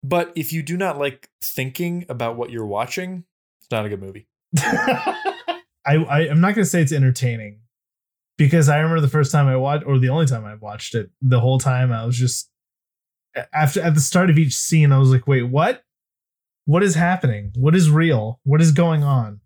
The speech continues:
Speaker 2: Is this a documentary? Is this a really, really heavily staged narrative? I don't know. I still don't know." I love it.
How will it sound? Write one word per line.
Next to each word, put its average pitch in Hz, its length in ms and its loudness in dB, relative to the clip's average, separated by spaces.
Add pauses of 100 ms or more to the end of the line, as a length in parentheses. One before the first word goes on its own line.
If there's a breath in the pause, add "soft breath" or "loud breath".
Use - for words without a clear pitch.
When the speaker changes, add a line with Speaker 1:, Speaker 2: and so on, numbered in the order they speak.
Speaker 2:
Is 143 160 6
this 151 200 2
a - 40 -
documentary? 147 760 2
Is 143 200 4
this 135 160 2
a 147 80 4
really, 143 340 2
really 135 500 2 (920)
heavily 143 360 4
staged 135 680 2 (240)
narrative? 147 680 2 (120)
I 131 120 4
don't 131 220 4
know. 131 260 -2
I 143 120 2
still 202 280 0
don't 117 220 0
know." 104 280 -12
I 104 80 -14
love 95 260 -16
it. - 80 -20